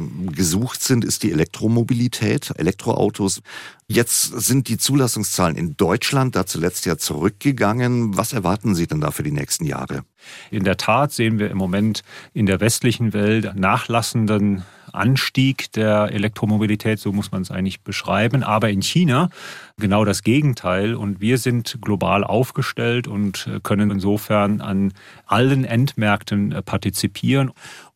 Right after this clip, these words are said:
Speaker 1: All diese Wachstumsfelder hängen aber in Ihrer Branche von einem einzigen Unternehmen ab. Das ist T S M C aus Taiwan.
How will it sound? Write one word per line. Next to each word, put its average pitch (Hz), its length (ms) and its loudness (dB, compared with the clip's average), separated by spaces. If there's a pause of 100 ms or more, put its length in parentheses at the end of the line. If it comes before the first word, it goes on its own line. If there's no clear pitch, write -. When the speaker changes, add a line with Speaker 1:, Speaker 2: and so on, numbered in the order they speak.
Speaker 1:
All 110 220 4
diese 117 320 2
Wachstumsfelder 117 920 0
hängen 110 460 0
aber 98 480 0
in 82 140 -6
Ihrer 101 260 0
Branche 85 400 -2
von 98 160 -2
einem 82 300 -4
einzigen 87 440 -2
Unternehmen 78 600 0
ab. 76 200 -6
Das 78 200 -6
ist - 200 0
T - 300 0
S 98 220 0
M 78 260 -4
C 87 460 -2
aus 85 260 0
Taiwan. 80 720 -2